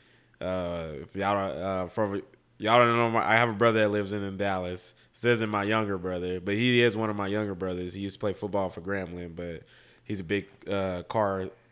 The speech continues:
car salesman in Dallas, and he likes to party 'cause he lived the college life. So, um,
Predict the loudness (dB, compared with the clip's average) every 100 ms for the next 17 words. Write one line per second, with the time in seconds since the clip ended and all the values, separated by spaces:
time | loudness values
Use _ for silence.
0 | _ _ _ _ 0 2 2 0 -2 -2
1 | -6 -8 -8 -6 -4 -2 -4 -8 -10 -16
2 | _ _ _ _ -8 -4 -4 -4 -6 -10
3 | -16 _ -8 -4 2 2 2 -4 -6 -2
4 | -2 -4 -12 -18 -20 -14 -8 -6 -2 -2
5 | -4 -6 -4 -4 -6 -10 -10 -10 -12 -16
6 | _ _ -16 -10 -10 -10 -14 -18 _ _
7 | _ _ _ -6 -4 -2 -4 -8 -12